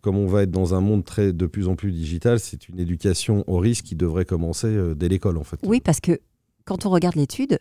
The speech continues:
Speaker 2: trois quarts des personnes interrogées pensent que ce risque est évitable. Ça signifie réellement qu'il y a un, un défaut de vigilance.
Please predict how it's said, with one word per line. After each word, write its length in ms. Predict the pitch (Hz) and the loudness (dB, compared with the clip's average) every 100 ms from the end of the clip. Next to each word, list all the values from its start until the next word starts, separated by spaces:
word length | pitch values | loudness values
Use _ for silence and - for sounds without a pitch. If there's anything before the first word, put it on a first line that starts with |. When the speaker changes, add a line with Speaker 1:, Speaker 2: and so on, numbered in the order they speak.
| - | -2
Speaker 2:
trois 240 | - 240 | -2 -2
quarts 500 | - 196 208 302 - 160 | 2 4 4 2 -6 -2
des 120 | 156 | 0
personnes 340 | 175 - 196 | 2 4 4
interrogées 420 | 175 165 170 185 277 | 6 4 2 2 4
pensent 440 | 381 370 392 - | 6 6 4 -4
que 120 | - 196 | 0 0
ce 180 | - | 4
risque 400 | 165 170 262 - | 4 4 2 0
est 140 | 170 165 | 0 2
évitable. 440 | 151 - 151 143 - | 2 4 4 2 -2
Ça 280 | - - 143 | -4 -2 0
signifie 420 | - 170 - 180 | 2 0 0 -6
réellement 500 | 175 160 151 170 254 | 0 4 4 4 2
qu'il 240 | 294 170 160 | -2 -2 2
y 60 | |
a 100 | 185 | 2
un, 100 | 156 | 2
un 140 | 156 151 | 0 2
défaut 380 | 147 180 - 233 | 4 2 2 0
de 80 | |
vigilance. 560 | 151 156 240 185 - | 2 0 0 -2 -4